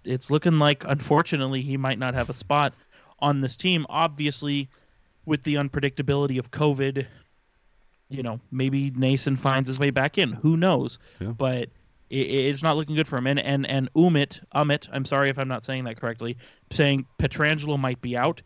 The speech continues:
Speaker 1: That's a solid point.
Speaker 2: All right.
Speaker 1: Mark Stone is also banged up. Solid point there as well. So if the Sharks, if they can get to Vegas early,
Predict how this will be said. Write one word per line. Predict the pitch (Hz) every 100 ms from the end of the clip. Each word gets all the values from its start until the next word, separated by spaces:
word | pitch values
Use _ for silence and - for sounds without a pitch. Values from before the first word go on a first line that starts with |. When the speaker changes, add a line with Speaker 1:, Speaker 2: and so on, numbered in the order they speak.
| _ _
Speaker 1:
That's | 127 123 135
a |
solid | - 123 123
point. | - 123 147 - _ _
Speaker 2:
All | -
right. | 135
Speaker 1:
Mark | 135 139
Stone | - 131 139 151
is | 131
also | 131 131 127
banged | 131 131 127
up. | 127 147 - - _
Solid | - - 123 127 120
point | 139 131 131 _ _ _ _ _ -
there | 127 127 107
as | 127
well. | 131 135
So | - 139 123 120 - _ _ _ _ _ _ _ _
if | - 139
the | 135
Sharks, | - 165 311 -
if | 160
they | 190 269
can | - 311
get | 262 -
to | 247
Vegas | 240 262 240
early, | 156 226 202 160 110